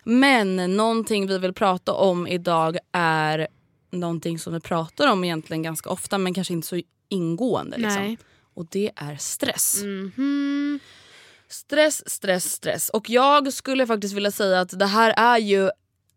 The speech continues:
Speaker 1: ett av de mest, alltså vad ska man säga, återkommande känslorna. En av de mest återkommande känslorna som jag har.
Speaker 2: Som typ alla har, tror jag.
Speaker 1: Mm.
Speaker 2: Alltså vare sig, oavsett vad man har för, alltså vart man är i livet, så känns det som att det alltid finns ganska mycket att stressa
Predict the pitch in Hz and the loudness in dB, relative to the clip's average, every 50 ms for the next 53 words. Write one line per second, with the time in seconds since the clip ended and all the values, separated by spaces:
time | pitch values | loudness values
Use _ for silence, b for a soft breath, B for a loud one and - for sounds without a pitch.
0 | _ _ _ - - 185 190 - - - - 208 202 202 196 202 196 196 196 190 | _ _ _ 0 0 0 0 0 -2 2 2 4 4 4 2 2 0 2 0 -2
1 | 180 180 - - - - - _ _ _ _ _ _ - 220 208 226 226 214 - | -2 -4 -4 -6 -10 -12 -16 _ _ _ _ _ _ -8 -8 -6 -6 -8 -6 -6
2 | 226 220 202 - - - 269 240 208 175 - - 196 185 - - 254 277 262 247 | -6 -6 -6 -6 -4 -2 0 0 0 -2 -4 -6 -6 -4 -2 0 2 2 2 2
3 | 226 208 196 190 175 180 175 175 175 175 175 170 170 175 165 - - 214 202 180 | 2 0 0 -2 -2 0 0 0 0 0 0 -2 -2 -4 -6 -6 -4 -4 -4 -4
4 | 165 160 - - 247 277 240 196 180 175 175 - _ _ - 220 233 226 208 202 | -4 -6 -6 -4 -4 -2 0 0 -2 -2 -4 -8 _ _ -4 -2 0 0 0 0
5 | 190 190 - - 202 185 190 185 214 220 202 185 175 - 190 175 165 - 208 214 | -2 -2 -4 -4 -6 -4 -4 -6 -4 -4 -4 -4 -4 -4 -4 -4 -6 -6 -6 -6
6 | 185 175 - 170 160 151 151 277 285 - - - b b b b b b b b | -6 -6 -6 -6 -4 -2 -2 0 -2 -2 -2 -6 b b b b b b b b
7 | - 208 196 175 175 - - - 185 180 180 175 175 175 175 - - 190 170 185 | -8 -6 -6 -6 -6 -6 -6 -6 -4 -4 -4 -4 -6 -6 -8 -8 -8 -8 -8 -10
8 | 202 202 - 220 214 202 190 180 208 226 _ _ _ _ _ _ - 226 208 214 | -10 -10 -4 -2 0 0 0 -2 -4 -8 _ _ _ _ _ _ -10 -8 -4 -4
9 | 220 208 220 214 202 196 196 - - - - 185 - - 262 233 220 - 240 - | -2 0 0 0 0 0 -2 -4 -8 -12 -12 -10 -8 -6 -6 -4 -6 -8 -8 -8
10 | 233 220 214 202 202 196 - - 202 196 190 180 b b b b b b b b | -8 -6 -6 -6 -8 -8 -6 -6 -6 -6 -6 -8 b b b b b b b b
11 | b 226 196 226 220 208 220 208 - - 208 196 196 202 202 220 247 247 240 202 | b -6 -4 -2 -2 -2 -2 -4 -4 -2 -2 -2 -2 -2 -2 -2 -4 -4 -4 -6
12 | 185 180 - - - 190 180 - 196 190 180 - 190 180 190 185 180 180 175 180 | -6 -6 -6 -8 -10 -8 -8 -6 -6 -6 -8 -8 -10 -10 -10 -8 -8 -8 -8 -8
13 | 175 - 196 - 180 175 170 - - 180 175 175 180 190 175 180 175 - 196 185 | -8 -10 -8 -8 -8 -8 -8 -8 -8 -10 -10 -8 -8 -8 -8 -8 -10 -10 -10 -10
14 | - - 180 170 - - - 185 | -10 -10 -12 -10 -8 -8 -8 -8